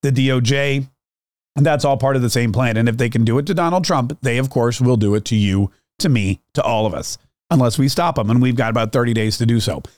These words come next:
Uh, all right, coming up later on, on the, uh, the Mark Kaye Show, there is some more information, by the way, about the January sixth committee, c-, speaking of that.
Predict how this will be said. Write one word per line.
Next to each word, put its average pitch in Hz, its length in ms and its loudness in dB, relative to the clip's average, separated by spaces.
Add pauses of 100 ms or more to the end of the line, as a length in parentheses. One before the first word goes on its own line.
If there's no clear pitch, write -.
(260)
Uh, 143 180 -2
all 202 80 0
right, 196 140 -4
coming 226 200 -2
up 233 100 -2
later 190 200 0
on, 190 380 2
on 165 240 2
the, 143 160 2
uh, 135 120 0
the 147 80 0
Mark 170 180 0
Kaye 165 120 0
Show, 196 180 0
there 160 180 0
is 180 120 -2
some 156 120 -2
more 160 140 0
information, 147 440 0
by 151 100 2
the 139 60 0
way, 139 80 2
about 135 180 2
the 120 80 0
January 123 320 0
sixth 135 300 -2
committee, 165 340 0
c-, - 140 -2
speaking 127 300 2
of 110 80 -2
that. 131 200 -2